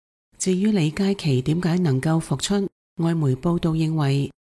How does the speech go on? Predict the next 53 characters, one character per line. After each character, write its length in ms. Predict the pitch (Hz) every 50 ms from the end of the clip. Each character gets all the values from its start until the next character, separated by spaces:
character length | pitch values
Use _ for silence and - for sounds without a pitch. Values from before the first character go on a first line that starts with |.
| _ -
中 120 | - 208 202
共 180 | - 185 156
對 200 | 156 - 180 170
直 140 | 170 - 165
播 320 | - - - - 175 170 170
行 220 | 151 147 131 127
業 120 | 135 143 139
嘅 220 | - 165 165 170
嚴 260 | 160 151 139 123 135
厲 180 | 143 147 143 143
打 200 | 143 139 131 160
擊， 280 | 151 202 202 202 - - - _ _ _ _
對 120 | - 160 151
中 220 | - 190 180 180
國 180 | 180 - 165 156 -
經 180 | - 185 190
濟 340 | 180 - 165 156 151 156 151
係 140 | 139 143 139
一 100 | 143 160
個 160 | - - 151
重 220 | - - 143 143 151
創。 420 | - 170 165 160 160 165 170 - - _ _ _ _ _ -
李 180 | - 147 147 156
佳 240 | 151 - 202 202 196
琦 260 | 202 170 151 135 127
同 220 | - 139 139 139
薇 180 | 143 139 135 147
婭 400 | 165 170 170 170 170 175 170 - - -
從 200 | - - 156 147
屏 280 | - - 147 131 135
幕 160 | 156 156 151 -
上 240 | - - 156 147
消 200 | 151 - - 190
失， 280 | 180 - 208 196 196 180 - - _
已 100 | - 165 160
經 180 | - 185 190
損 260 | 196 - - 147 151
害 220 | 170 156 160 147 135
咗 220 | - 139 139 156
在 260 | 147 - 151 143 139
線 240 | 139 - - 151 147
銷 180 | - - 175 170
售。 480 | 165 - 156 143 143 143 147 139 - - - _ _ _ _ _ _ -
時 200 | - - 160 151
事 180 | 147 - 190
評 220 | 180 - 160 147 156
論 200 | 180 185 180 175
員 240 | 160 143 135 139 143
李 240 | 135 147 143 147 165
林 220 | 165 165 123 127 151
一 80 | 170
分 200 | 165 - - 175
析， 320 | 175 - - 202 196 196